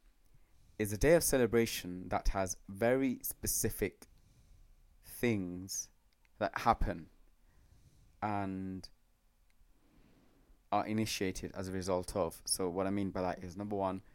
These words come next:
on this Eid, the slaughter takes place. The slaughter of, you know, an animal for, you know, for distribution. So distribution takes place in this Eid. And that's probably, who knows, one of the logical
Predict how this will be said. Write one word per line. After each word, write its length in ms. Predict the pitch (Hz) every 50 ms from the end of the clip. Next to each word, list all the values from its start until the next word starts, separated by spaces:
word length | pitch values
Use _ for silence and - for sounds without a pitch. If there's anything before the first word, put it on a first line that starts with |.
| - _ _ - - - - -
on 120 | - 101
this 200 | 101 117 110 - -
Eid, 280 | 101 98 95 95 90 - - - - - - - - - - - - -
the 80 | -
slaughter 440 | - - - 113 104 98 - - -
takes 360 | - - - - - - -
place. 560 | - - - 98 92 120 - - - - - - - - - - - - - - _ - - - - _
The 60 | -
slaughter 420 | - - - 104 98 92 - 95 92
of, 240 | 90 87 82 - 101
you 60 | 95
know, 100 | 90 85
an 80 | 85
animal 460 | 92 92 90 90 90 90 90 87 87 85
for, 500 | - - - 87 87 85 85 85 - - - - - -
you 60 | - 87
know, 120 | 80 - - - - _ -
for 100 | - -
distribution. 640 | 90 - - - - 92 107 110 - - 123 131 123
So 160 | - - 123
distribution 600 | 113 - - - - 101 82 101 110 - - 113
takes 240 | 107 - 110 95 -
place 400 | - - 101 101 107 - - - - - - - - - - - - -
in 120 | - 98 90
this 240 | 98 101 101 - - -
Eid. 180 | 98 113 113 - - _ _ _ _ _ _ _ - - _ _ _ _ _ - - - - - _ _ _ _ _ _ _ _ -
And 100 | 95 90
that's 160 | 101 110 -
probably, 540 | - - - 117 101 87 90 80 73 78 - - - -
who 80 | - 90
knows, 340 | 85 82 87 92 95 87 -
one 140 | 92 92
of 60 | 92 90
the 60 | 90
logical 1200 | 87 92 92 87 80 90 - - - - - _ _ _ _ _ - - - 90 87 85 85 85 82